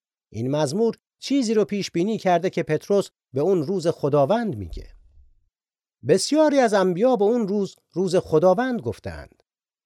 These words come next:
اگر چیزهای آینده رو در کتاب مقدس مطالعه کنید، خواهید فهمید که چیزی که بهش آمدن ثانویه عیسی مسیح می‌گیم، سلسله وقایعی هست که دوره طولانی از زمان رو در بر می‌گیره.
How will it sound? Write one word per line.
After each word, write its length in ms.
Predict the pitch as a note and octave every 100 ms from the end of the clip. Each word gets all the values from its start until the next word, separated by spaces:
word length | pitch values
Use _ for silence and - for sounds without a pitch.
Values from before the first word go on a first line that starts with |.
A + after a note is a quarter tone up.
| _
اگر 300 | - A#2+ E3+
چیزهای 560 | E3 - F#3 E3+ B3+ A#3+
آینده 540 | G#3+ F3+ F#3+ F#3 A#3
رو 80 | A#3+
در 140 | G3+ F#3
کتاب 420 | - D#3+ A#3+ G3+
مقدس 560 | F#3+ D#3+ E3 A3+ A3+
مطالعه 460 | F3+ E3 D3+ C#3 A#2
کنید، 400 | - B2+ G#3+ - _ _ _
خواهید 380 | - D#3 F3+ C#4
فهمید 420 | - E3 D#3+ D#3
که 240 | - E3+ C3+ _ _ _
چیزی 360 | - C#4+ A3 G3
که 160 | F#3+
بهش 320 | D#3+ D3 E3 -
آمدن 500 | D#3 E3 D#3+ A3+ B3
ثانویه 720 | G3 - D#3+ D#3+ D3+ E3 B3
عیسی 480 | F#3 D#3+ - D#3 C#3
مسیح 400 | B2+ A#2+ - C3
می‌گیم، 400 | C#3+ F3+ C4 B3 - _ _ _
سلسله 480 | - D#3 D3+ E3+ E3
وقایعی 580 | D#3+ D#3+ E3+ F#3+ C#4+ G#3
هست 280 | E3 E3+ -
که 220 | F3+ D#3 _ _ _ A#2+
دوره 440 | F3+ F3+ B3 G#3+
طولانی 720 | - F3 F#3 F3+ F#3+ C#4+ G3+
از 120 | E3+ C3+
زمان 340 | C3 D#3+ D#3+
رو 80 | C3+
در 200 | B2+ A2+
بر 200 | F3+ A#3
می‌گیره. 380 | C3+ F#2 D#2+